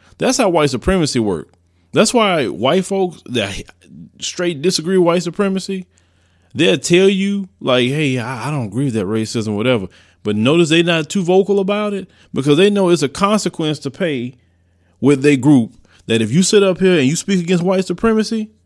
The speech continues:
that you don't agree with white supremacy, it's gonna be hell to pay. It's gonna be a problem. They gonna snatch your benefits. They gonna let you know real quick, "Hey,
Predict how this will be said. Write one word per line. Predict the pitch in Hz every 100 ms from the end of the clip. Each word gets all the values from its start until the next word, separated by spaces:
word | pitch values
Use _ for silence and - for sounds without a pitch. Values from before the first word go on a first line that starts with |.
| _ _
that | 120 127
you | 175
don't | 190 156
agree | 117 170 240
with | 233
white | 233
supremacy, | 226 220 247 240 233 247 226 _ _ _ _ _ _ _ -
it's | 262
gonna | 240
be | 240 247
hell | 262 247 220
to | 202
pay. | 190 98 -
It's | -
gonna | 262 226
be |
a | 220
problem. | 220 277 254 147 95 - _ _ _ _ _ _ _ _ _ _ -
They | 220
gonna | 254 185
snatch | - 226 214
your | 226
benefits. | 196 233 226 214 240 254 - - _ _ _ _ _ _ _ -
They | 226
gonna | 233
let | 208 214 214
you |
know | 226 220
real | 226 240 220
quick, | 220 262 151
"Hey, | - 156 107 82